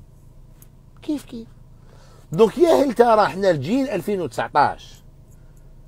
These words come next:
اللي عندهم عشرين سنه، خمسة وعشرين سنه، صغار عليا، ما نقدرش نقول جيلي انا، حنا جيلنا بالك ديباسا في لي زاني كاتروفانديس،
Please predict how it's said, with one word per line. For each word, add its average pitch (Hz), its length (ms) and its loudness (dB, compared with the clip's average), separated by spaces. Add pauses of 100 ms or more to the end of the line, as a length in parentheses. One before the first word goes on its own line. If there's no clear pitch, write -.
(260)
اللي 151 300 0
عندهم 160 280 0
عشرين 143 320 -4
سنه، 131 240 -2
خمسة 123 260 -8
وعشرين 120 280 -10
سنه، 147 180 -6
صغار 147 300 4
عليا، 117 260 -4
ما 101 100 -12
نقدرش 147 240 -10
نقول 135 260 -4
جيلي 123 420 -6
انا، 85 260 -18 (640)
حنا 107 120 -12
جيلنا 113 320 -8
بالك 117 220 -6
ديباسا 110 480 -10
في - 120 -18
لي 98 60 -16
زاني 101 180 -14
كاتروفانديس، 101 680 -14